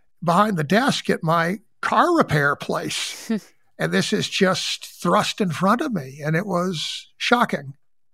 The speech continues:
Speaker 2: You're, you're having this, this life-changing moment. And I'm wondering, what did it feel like to have this kind of clarity for the first time?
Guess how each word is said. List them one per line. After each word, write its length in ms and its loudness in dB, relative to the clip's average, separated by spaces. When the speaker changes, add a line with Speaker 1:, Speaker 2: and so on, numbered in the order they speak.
Speaker 2:
You're, 320 0
you're 200 4
having 520 4
this, 580 0
this 200 0
life-changing 840 2
moment. 440 2
And 140 2
I'm 140 4
wondering, 680 2
what 160 2
did 120 4
it 160 0
feel 380 2
like 240 2
to 80 -2
have 260 2
this 200 0
kind 240 2
of 120 -2
clarity 440 2
for 180 -2
the 100 0
first 320 -2
time? 460 -2